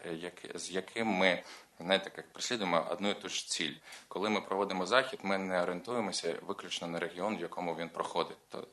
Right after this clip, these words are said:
тобі ж на Львівську область. Ми розуміємо, що в нас будуть гості ще з, з сусідніх областей. Те ж саме є в аеропорті, який, коли розвиває аві-, авіамаршрути, він не орієнтований тільки на Львів, а він орієнтований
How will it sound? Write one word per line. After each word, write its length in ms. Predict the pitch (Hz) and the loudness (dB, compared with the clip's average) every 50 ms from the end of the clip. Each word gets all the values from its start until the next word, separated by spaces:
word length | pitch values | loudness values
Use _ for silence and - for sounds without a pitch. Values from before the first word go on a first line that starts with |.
| _ - | _ -8
тобі 200 | - 95 78 78 | -8 -8 -6 -6
ж 160 | - - - | -8 -4 0
на 200 | 82 80 76 - - | 2 2 2 0 -2
Львівську 400 | 82 87 87 - - - - 82 | -6 -8 -8 -8 -6 -4 -2 -2
область. 320 | 82 - - - - - - - - - - | -2 -2 -4 -12 -12 -14 -14 -18 -18 -14 -8
Ми 60 | - | -6
розуміємо, 420 | 87 90 98 101 113 123 120 104 87 | -4 -2 -2 0 0 0 0 0 0
що 180 | - - 92 | -2 -2 -2
в 40 | 87 | 0
нас 200 | 92 98 98 98 | 2 4 4 2
будуть 260 | 95 95 85 87 85 | 2 -2 -4 -4 -4
гості 380 | 85 85 110 117 113 - - - | -2 -2 -2 -2 -2 -4 -4 -2
ще 340 | - - - - 92 92 85 | 0 0 2 4 4 2 2
з, 180 | - - - - 62 | 2 -2 -6 -6 -8
з 40 | - | -8
сусідніх 580 | - - - - - - 90 85 85 78 - - | -8 -6 -6 -4 -4 -4 -4 -4 -6 -6 -6 -4
областей. 460 | 80 82 85 - - - - 120 101 | 0 0 0 0 0 0 0 0 0
Те 140 | - - 82 | 0 -2 -2
ж 100 | - - | 0 4
саме 260 | - 101 107 98 85 | 4 6 6 6 4
є 140 | 80 85 87 | 2 0 2
в 80 | 80 | 4
аеропорті, 500 | 80 78 76 76 - 90 90 - - 78 | 4 4 2 2 2 0 0 0 -2 -8
який, 420 | 78 78 - - - 87 85 76 - - - - - - | -8 -8 -6 -4 -2 -2 -2 -2 -4 -12 -14 -14 -16 -14
коли 260 | - - 82 87 87 85 | -10 -8 -4 -4 -2 -2
розвиває 480 | 85 78 85 85 85 92 87 82 82 | -4 -4 -2 2 4 4 6 6 4
аві-, 280 | 82 82 80 80 78 73 - | 4 2 0 0 -2 -4 -2
авіамаршрути, 840 | - 82 85 82 82 80 80 82 - - - 117 123 120 - 90 82 - - - - - - _ - | 0 0 2 2 0 0 0 -2 -2 -2 -2 -2 -4 -2 -2 -4 -4 -4 -6 -14 -16 -16 -12 _ -2
він 180 | 92 90 90 | -2 0 2
не 160 | 87 87 85 85 | 4 4 6 6
орієнтований 600 | 85 85 85 82 - 101 101 98 90 85 85 80 | 4 4 0 -2 -2 0 0 0 0 0 -2 -4
тільки 360 | - - - - - - 87 | -2 0 0 0 0 0 0
на 140 | 82 82 78 | 2 2 2
Львів, 340 | 82 87 113 123 135 - - | 2 2 2 2 2 2 2
а 100 | 87 82 | 2 2
він 220 | 82 87 87 85 | 2 0 0 0
орієнтований 640 | 82 80 80 80 80 - 98 95 92 87 82 78 76 | 0 0 0 -2 -4 -2 -2 -2 0 0 0 0 0